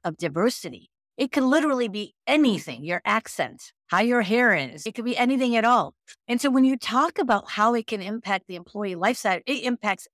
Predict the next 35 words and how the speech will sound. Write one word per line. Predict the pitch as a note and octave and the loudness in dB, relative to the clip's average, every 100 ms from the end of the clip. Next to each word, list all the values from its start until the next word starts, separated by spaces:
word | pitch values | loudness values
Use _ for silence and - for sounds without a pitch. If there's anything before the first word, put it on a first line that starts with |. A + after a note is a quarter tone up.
| - | -6
every | F#3 F#3 G3+ F#3+ | -4 -2 -6 -6
single | - F3 F3 D#3+ | -6 -6 -6 -8
stage | D3+ - - G3 A3 E3+ - - - _ | -12 -16 -8 -2 -2 -2 -8 -16 -16 _
of | F#3+ F#3+ F3 | 0 0 0
the | F3+ F3 | -2 -4
employee | E3+ - E3 D#3 | -8 -6 -4 -2
life | D3+ E3 - | 0 -2 -2
cycle. | D3+ C#3+ C#3 | -6 -6 -10
And | D#3+ F#3+ | -8 -2
that's | G#3 A#3+ - | 0 0 -2
why | G#3+ | -2
it's | G3 G#3 | -2 -6
so | - F#3+ | -2 -2
important | F3 F3+ - - B3 F#3 E3+ | -2 -6 -6 -2 0 -2 -8
to | - | -6
understand | F3+ F3+ E3 - A#3+ A3 F3 | -4 -4 -6 -6 -2 0 0
that | F3 E3 - - _ _ _ _ | -2 -2 -8 -20 _ _ _ _
there | F#3 B3+ | 0 2
are | A3 G3+ | 2 -2
tools | - - D#4+ D4 - - - - _ | -4 0 2 2 0 -10 -12 -12 _
that | G3+ | 0
are | G#3 | 2
available | G3+ F#3 F#3 A3 A#3 F3 | 0 -2 0 2 0 -4
to | D#3 - | -6 -6
each | A3+ A#3+ | -4 -2
and | B3 | -2
every | G3+ G3 F#3 | -2 -2 -4
single | - F#3+ F3 E3+ | -4 -6 -6 -8
one | E3+ B3 | 2 4
of | C#4+ | 4
us | D3 - - - - | 2 -6 -16 -10 -2
that | A3 | 0
could | A#3 | 0
help | F3+ A3+ A3+ | 2 2 2
us | A3 | -6